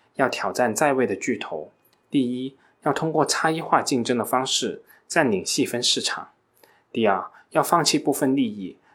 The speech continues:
通过价格优势获得市场份额。第三，在营销上找到最有效的方式，比如那时百事采用的明星代言。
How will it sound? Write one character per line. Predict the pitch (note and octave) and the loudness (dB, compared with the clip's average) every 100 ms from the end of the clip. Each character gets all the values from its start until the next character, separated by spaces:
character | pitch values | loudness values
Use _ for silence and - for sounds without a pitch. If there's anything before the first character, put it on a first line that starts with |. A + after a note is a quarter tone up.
| - | -6
通 | E3+ D#3 | -2 4
过 | B2 | 4
价 | G#2+ C#3+ B2 | 4 4 4
格 | G2+ | 2
优 | A#2+ C3+ | 4 4
势 | - D#3 - | 2 2 0
获 | - B2+ | -2 -2
得 | F#2+ | -2
市 | - - | -4 -4
场 | F2 | -8
份 | - A2+ F2+ | -8 -10 -10
额。 | D#2 D2 _ _ _ _ _ _ | -16 -18 _ _ _ _ _ _
第 | C3 | -2
三， | A2 A#2+ A2+ B2+ - - _ | 0 2 2 -2 -14 -20 _
在 | - F#3+ | 2 2
营 | B2+ B2+ | 4 0
销 | - F#3 | 2 2
上 | G3+ E3 | 4 2
找 | - F#2 | 0 -4
到 | A2+ | -4
最 | A#2+ F3+ | 2 4
有 | A#2 | 4
效 | - D#3 | 2 2
的 | A#2 | 2
方 | - C3 D3+ | 0 -2 0
式， | - A2+ - _ | 0 -2 -6 _
比 | - | -8
如 | F#2+ F#2 G2 - _ _ | -6 -4 -4 -6 _ _
那 | - B2+ | -2 0
时 | - A#2 | 0 -2
百 | A2+ F#2 | -2 -2
事 | - C3+ | 0 -2
采 | - G2+ | -2 -6
用 | F#2 | -8
的 | G2 | -8
明 | F#2+ F#2 | -6 -8
星 | - C3 | -8 -6
代 | C3 C3 | -6 -6
言。 | F#2+ D#2 | -8 -12